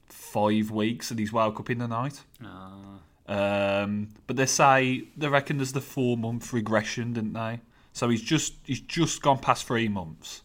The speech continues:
Speaker 2: Okay.
Speaker 1: So whether this is the start of the tide starting to turn back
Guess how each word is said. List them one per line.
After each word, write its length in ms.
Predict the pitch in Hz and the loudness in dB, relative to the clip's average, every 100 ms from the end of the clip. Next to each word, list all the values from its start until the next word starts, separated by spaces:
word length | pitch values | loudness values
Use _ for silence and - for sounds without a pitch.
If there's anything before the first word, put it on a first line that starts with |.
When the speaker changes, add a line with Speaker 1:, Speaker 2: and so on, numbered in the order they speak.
| - | -12
Speaker 2:
Okay. 300 | 131 117 117 98 - | -10 -10 -12 -16 -16
Speaker 1:
So 160 | - 123 | -8 -6
whether 460 | 113 117 110 120 110 | 2 2 2 -2 -2
this 260 | 113 110 | -4 -6
is 140 | 107 - | -8 -8
the 100 | 107 | -8
start 420 | - 113 101 - | 0 4 4 2
of 140 | 101 - | -4 -10
the 60 | |
tide 360 | - 110 98 92 | -4 -2 -2 -2
starting 380 | - 101 - 98 | -2 0 -2 -6
to 140 | 104 | -8
turn 340 | - 101 90 | -6 -4 -4
back 500 | 90 92 76 - - | -4 -4 -4 -10 -14